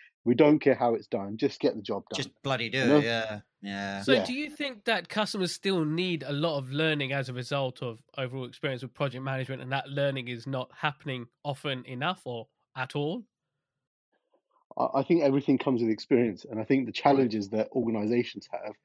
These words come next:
Speaker 1: is that they, especially in,
Speaker 2: Oh, I
Speaker 1: when
Speaker 2: would
Speaker 1: they're,
Speaker 2: second that.
Speaker 1: when there's
Speaker 2: Yeah,
Speaker 1: a
Speaker 2: I would
Speaker 1: continuous
Speaker 2: second.
Speaker 1: movement of resources, you're con-, you're
Speaker 3: Mm.
Speaker 1: continuously bringing in
Speaker 2: <laughs>
Speaker 1: new people who have no
Speaker 2: Who
Speaker 1: experience
Speaker 2: want to
Speaker 1: with
Speaker 2: make their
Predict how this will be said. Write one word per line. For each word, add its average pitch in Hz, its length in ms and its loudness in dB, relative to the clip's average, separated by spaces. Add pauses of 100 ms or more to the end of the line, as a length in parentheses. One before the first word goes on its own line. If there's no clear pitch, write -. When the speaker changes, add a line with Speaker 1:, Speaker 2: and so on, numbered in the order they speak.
(360)
Speaker 1:
is 107 160 -4
that - 120 -6
they, 104 300 0 (720)
especially 117 600 6
in, 113 60 6
Speaker 2:
Oh, 127 340 4
I 127 120 2
Speaker 1:
when 120 80 6
Speaker 2:
would 113 100 4
Speaker 1:
they're, 110 100 8
Speaker 2:
second 110 300 2
that. 107 180 -2
Speaker 1:
when 107 140 2
there's 107 160 2
Speaker 2:
Yeah, 104 180 0
Speaker 1:
a 107 40 0
Speaker 2:
I 107 40 0
would 107 100 -2
Speaker 1:
continuous 117 260 4
Speaker 2:
second. 113 120 2
Speaker 1:
movement 104 460 6
of 101 120 -8
resources, 107 680 4
you're 101 100 -2
con-, - 180 -4 (220)
you're 113 160 -4
Speaker 3:
Mm. 117 40 -8
Speaker 1:
continuously 113 540 4 (520)
bringing 151 360 8
in 139 260 8 (100)
Speaker 2:
<laughs> 143 120 2
Speaker 1:
new 160 180 4
people 123 440 2 (140)
who 135 160 0
have 127 200 4
no 151 140 6
Speaker 2:
Who 165 60 8
Speaker 1:
experience 233 260 4
Speaker 2:
want 262 180 8
to 240 60 0
Speaker 1:
with 240 60 0
Speaker 2:
make 247 180 6
their 214 120 4